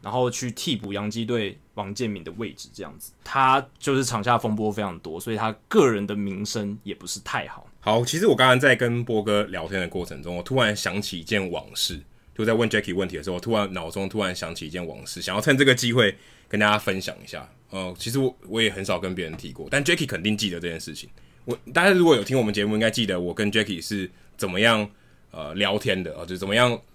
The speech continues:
Speaker 2: 搭上关系的，在真宫的签书会，然后我们聊一聊。后来觉得我，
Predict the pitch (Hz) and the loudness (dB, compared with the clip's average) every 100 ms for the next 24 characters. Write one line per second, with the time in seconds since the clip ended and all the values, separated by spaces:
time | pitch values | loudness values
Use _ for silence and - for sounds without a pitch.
0 | _ _ 123 123 123 110 104 104 - 101 | _ _ 4 6 6 4 4 2 0 -4
1 | 85 107 101 - - 113 113 107 104 98 | 0 0 0 -6 -4 0 2 2 0 -4
2 | 98 95 104 85 95 87 87 87 95 80 | -4 0 0 0 -2 -4 -4 -2 0 -2
3 | 71 - _ - - 117 104 104 98 98 | -8 -16 _ -20 2 4 4 2 0 -2
4 | 95 | -6